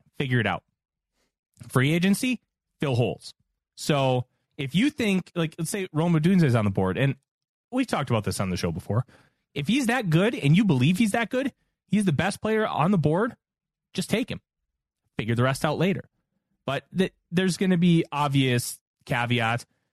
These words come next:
The top four quarterbacks would have to be gone, and you don't believe in Michael Penix Junior, Bo Nix enough to be willing to take them there. And then there's no trade back option, 'cause there very realistically could not be a trade back option worth taking, 'cause you don't wanna take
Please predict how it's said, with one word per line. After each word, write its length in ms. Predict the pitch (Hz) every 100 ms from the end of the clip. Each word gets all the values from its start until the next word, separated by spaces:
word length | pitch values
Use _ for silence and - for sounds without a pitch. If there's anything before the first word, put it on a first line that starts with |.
| _ _ _ _
The 60 | 160
top 240 | 202 185
four 120 | 185 151
quarterbacks 440 | 147 131 127 123
would 60 | 135
have 100 | -
to 80 |
be 80 | 123
gone, 260 | 120 127 127
and 80 | 113
you 60 |
don't 160 | 123 113
believe 240 | 123 117
in 140 | 113 -
Michael 280 | 120 123 117
Penix 260 | 127 113 104
Junior, 380 | 113 113 110
Bo 260 | 104 113 110
Nix 300 | 110 110 -
enough 400 | 113 110 104 110 - -
to 320 | 113 101 98 _ _ - - 123
be 140 | 113
willing 280 | 127 120 120
to 60 | 98
take 240 | - 123
them 120 | 120
there. 240 | 123 120 - _ _ _ -
And 100 | 175
then 80 | 196
there's 140 | 185
no 80 | 202
trade 260 | 226 240
back 220 | 127 90 90
option, 360 | 76 - - _ _ _ _ _
'cause 160 | 160 151 _ - - 185
there 140 | 214
very 260 | 196 208 175
realistically 640 | 160 185 170 180 - 131
could 160 | 139
not 180 | 135 131
be 80 | 127
a 40 |
trade 240 | 120 131 123
back 200 | 123 120
option 280 | 113 123 104
worth 140 | 104
taking, 340 | 170 170 107
'cause 180 | 104 123
you 60 | 127
don't 240 | 147 147
wanna 180 | 151 147
take 300 | - 131